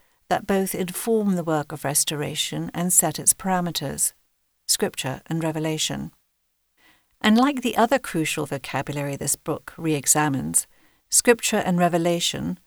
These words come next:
are also words that we might, with profit, reconsider. With these preparatory chapters establishing the groundwork,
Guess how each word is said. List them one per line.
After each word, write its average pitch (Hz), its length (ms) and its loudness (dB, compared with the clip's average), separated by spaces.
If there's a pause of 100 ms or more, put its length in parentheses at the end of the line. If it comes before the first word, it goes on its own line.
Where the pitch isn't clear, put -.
are 180 140 2
also 240 420 0
words 156 640 -4
that - 420 0 (100)
we 190 120 2
might, 196 460 2 (120)
with 180 320 -2
profit, - 540 -6 (500)
reconsider. 156 720 -2 (1300)
With 202 180 2
these 208 180 2
preparatory - 680 -4
chapters - 760 -2 (120)
establishing 180 680 0
the 165 60 -4
groundwork, 160 720 0